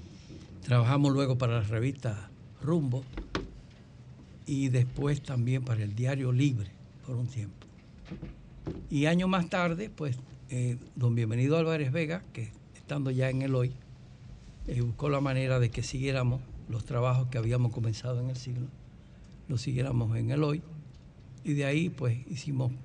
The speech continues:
conexión con la familia Corripio, el grupo y los periódicos de allá, gente excelente, a quienes les agradezco su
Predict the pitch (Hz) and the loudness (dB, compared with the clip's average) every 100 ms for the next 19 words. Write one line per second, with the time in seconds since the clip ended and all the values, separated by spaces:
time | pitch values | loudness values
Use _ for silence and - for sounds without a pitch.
0 | - 131 120 - 127 123 117 107 110 - | -8 0 0 2 -2 0 -2 -2 -8 -16
1 | - - - - - - - - 127 120 | -18 -18 -20 -20 -20 -20 -20 -8 0 2
2 | 120 117 117 147 190 175 147 127 175 208 | 2 2 -2 -2 -2 -2 -2 0 0 -2
3 | 175 175 170 143 107 151 156 165 156 147 | -2 -4 -4 -4 -6 -4 -2 0 -2 -4
4 | 143 151 151 165 - - - - - - | -4 -2 -2 -4 -12 -20 -20 -20 -20 -20
5 | - - 135 127 127 - 147 175 165 - | -8 -2 0 0 0 2 4 4 2 -2
6 | 185 - - 123 123 127 127 127 120 127 | -8 -10 -12 -8 -4 0 0 0 0 -2
7 | 131 - 143 - - - - 254 - - | -4 -6 -6 -8 -14 -18 -12 -10 -8 -4
8 | 113 | -2